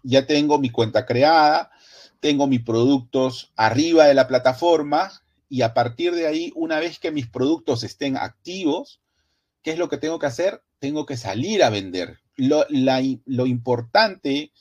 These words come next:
de Amazon es que si yo utilizo, por ejemplo, el, el formato Amazon F B A, que significa Amazon, eh, Fulfillment by Amazon, que es,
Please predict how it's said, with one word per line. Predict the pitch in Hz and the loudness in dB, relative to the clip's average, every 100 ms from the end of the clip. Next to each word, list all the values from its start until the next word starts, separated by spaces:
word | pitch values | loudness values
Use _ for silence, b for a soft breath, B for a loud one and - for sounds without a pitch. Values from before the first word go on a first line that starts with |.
| b b b b | b b b b
de | 110 147 | 2 2
Amazon | 160 165 202 214 - | 2 -2 -4 -8 -6
es | 139 123 | -8 -6
que | - 170 170 | -2 -2 -2
si | - - 131 | -16 -10 -4
yo | 180 | -2
utilizo, | 233 196 160 165 - 120 117 - | -2 -4 -6 -4 -2 0 -2 -2
por | 113 | -6
ejemplo, | 104 - 127 117 101 | -6 -2 -2 -2 -4
el, | 95 92 - | -4 -6 -10
el | 101 | -12
formato | 95 107 107 131 123 139 - - | -8 -6 -2 -4 -2 -4 -4 -4
Amazon | 139 156 151 151 143 - | -2 -2 -4 -6 -6 -6
F | 123 156 | -6 -2
B | 123 113 | 2 2
A, | - - | 2 -6
que | 113 | -10
significa | 113 101 92 131 - - | -8 -8 -6 -2 -2 0
Amazon, | 135 139 127 131 139 - _ | -2 -2 -2 -4 -4 -6 _
eh, | - 95 92 87 - | -10 -6 -6 -8 -10
Fulfillment | - 127 117 143 131 123 | -4 -4 -2 -2 0 2
by | 110 117 | 2 4
Amazon, | 127 123 403 415 _ B B B B B B | 2 0 -6 -12 _ B B B B B B
que | - 156 | 0 0
es, | 160 - | 0 -12